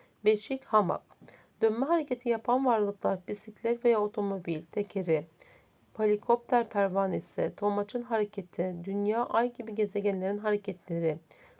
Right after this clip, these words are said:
rüzgar gülü, yer değirmeni. Üçüncü sınıf Fen Bilimleri Tuna Yayınları ders kitabı sayfa altmış cevapları.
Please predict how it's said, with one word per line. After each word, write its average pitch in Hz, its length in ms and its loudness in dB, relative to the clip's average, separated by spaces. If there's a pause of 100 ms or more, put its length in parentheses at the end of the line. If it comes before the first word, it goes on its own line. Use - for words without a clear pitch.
(100)
rüzgar 214 440 2
gülü, 233 420 -4
yer 202 220 2
değirmeni. 175 460 -4 (720)
Üçüncü 214 380 -2
sınıf - 340 -4
Fen 269 200 2
Bilimleri 220 360 0
Tuna 220 260 -4
Yayınları 214 500 0
ders 220 240 -6
kitabı 196 380 -8
sayfa 226 500 -4
altmış 220 400 -8
cevapları. 185 600 -4